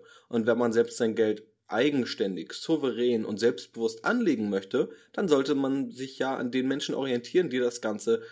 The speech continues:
schon geschafft haben oder auf dem gleichen Weg sind oder andere Dinge mitbringen, die dich dabei bereichern. Darauf werden wir später noch genauer eingehen. Das Ganze gibt es natürlich nicht nur an der Börse, das gibt es eigentlich überall im Leben.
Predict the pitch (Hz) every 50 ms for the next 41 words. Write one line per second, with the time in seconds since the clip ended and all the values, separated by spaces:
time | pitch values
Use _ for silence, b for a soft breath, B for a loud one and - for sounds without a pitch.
0 | B B - - - 139 131 123 107 - - 139 131 131 - - 123 117 117 117
1 | 120 117 - - - 107 110 113 113 104 101 - - 113 - - 123 117 104 113
2 | 110 113 120 120 - 117 104 101 113 113 107 107 - - 110 107 107 107 - -
3 | - 131 123 143 - 156 202 208 190 196 127 113 101 92 - 123 131 143 131 120
4 | 113 127 - - - - 120 127 127 120 120 123 120 120 - - 113 104 113 110
5 | 110 110 - 110 - 98 98 - - - - - - - - _ - - 107 110
6 | 110 110 - 110 101 107 107 104 - - - 117 - 107 104 101 101 98 - -
7 | - 104 98 95 90 95 95 92 90 - - - 101 101 101 101 90 90 - -
8 | - b b b b b b b b b _ _ - 113 113 - - - 131 113
9 | 170 226 - - 160 135 - - - 170 165 - 143 139 139 - - 180 160 147
10 | - - 131 147 190 - - - - 156 143 139 147 143 143 131 120 156 185 202
11 | 180 143 123 98 95 95 - - 165 165 - - - - - 117 120 - 127 113
12 | 117 113 - - 151 151 156 - - 151 196 190 - - - 185 180 - 85 85
13 | 85 - -